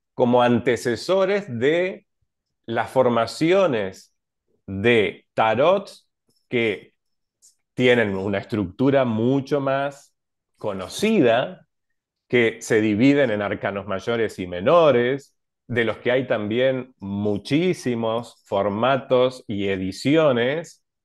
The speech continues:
y orígenes, para empezar, pero no podemos aislarlo al uno como al otro. Si los tarots derivan de los oráculos,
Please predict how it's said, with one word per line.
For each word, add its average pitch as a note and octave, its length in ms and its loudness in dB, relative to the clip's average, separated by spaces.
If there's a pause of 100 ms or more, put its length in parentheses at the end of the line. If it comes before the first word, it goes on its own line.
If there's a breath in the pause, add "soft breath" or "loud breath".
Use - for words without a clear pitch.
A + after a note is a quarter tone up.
(200)
y A2+ 180 0
orígenes, A#2+ 760 2
para F#2+ 200 -4
empezar, A2+ 720 -2 (500)
pero B2 360 0
no C3+ 320 -4
podemos F3 680 -4 (640)
aislarlo A2+ 1120 -2
al G#2 180 -2
uno A2+ 300 -4
como G#2 200 -8
al G2 140 -6
otro. F2 560 -8
Si - 560 0
los A#2+ 340 4 (720)
tarots A2+ 800 2 (320)
derivan G#2 640 2
de G2+ 100 0
los F#2+ 360 -4
oráculos, A#2+ 920 -4